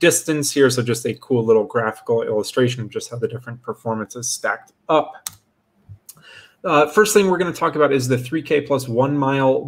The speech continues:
double. And we're gonna start by showing a couple examples of different workouts that this athlete did specifically to prepare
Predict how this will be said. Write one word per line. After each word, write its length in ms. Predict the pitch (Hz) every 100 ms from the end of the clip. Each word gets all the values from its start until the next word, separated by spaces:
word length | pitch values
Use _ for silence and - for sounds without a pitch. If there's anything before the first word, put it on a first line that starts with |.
| 123
double. 460 | 120 123 113 107 - - -
And 640 | 147 131 127 127 127 131 -
we're 180 | 143
gonna 560 | 143 151 143 139 131 127
start 520 | - - 156 247 -
by 240 | 139 135 127
showing 340 | 127 151 127
a 60 | 120
couple 260 | 151 160
examples 540 | 127 107 123 120 120 117
of 100 | 110
different 300 | 151 151 127
workouts 680 | 110 127 127 117 110 123
that 220 | 135 123
this 180 | 131 127
athlete 440 | 127 117 - 120 123
did 200 | 117 117
specifically 640 | - 131 180 175 151 139
to 100 | 120
prepare 880 | - 117 - - 233 135 113 123